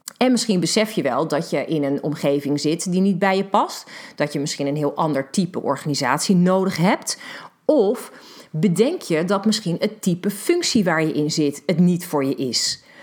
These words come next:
Ja, dan nodig ik je gewoon uit. Ga op onderzoek uit. Ga kijken, ga luisteren, ga lezen. Eh, en ontdek waar jij echt blij van wordt. Wat is het wat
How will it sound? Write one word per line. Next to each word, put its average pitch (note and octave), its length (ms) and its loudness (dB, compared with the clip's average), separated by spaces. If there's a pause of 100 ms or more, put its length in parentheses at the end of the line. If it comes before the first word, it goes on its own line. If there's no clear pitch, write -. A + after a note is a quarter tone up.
(240)
Ja, - 200 -6
dan G3 180 4
nodig E3+ 320 2
ik E3+ 100 -4
je F3+ 100 -2
gewoon D#3+ 280 -2
uit. E3 300 0
Ga - 400 -4
op A#3 200 -2 (100)
onderzoek C4+ 540 2
uit. C#3 300 -2
Ga C4+ 300 0
kijken, D4+ 720 0
ga F#3 280 -2
luisteren, B3 800 2 (240)
ga E3+ 240 0
lezen. B3+ 720 4 (680)
Eh, E3+ 400 0 (140)
en G3+ 300 0
ontdek F#3+ 720 0 (220)
waar A3+ 520 0
jij G#3 440 0 (180)
echt A3 360 -2 (100)
blij G3+ 400 4
van C#3+ 240 -2
wordt. B2 320 -4 (280)
Wat B3+ 360 2
is D4 260 0
het E4 400 -2 (320)
wat F3 260 0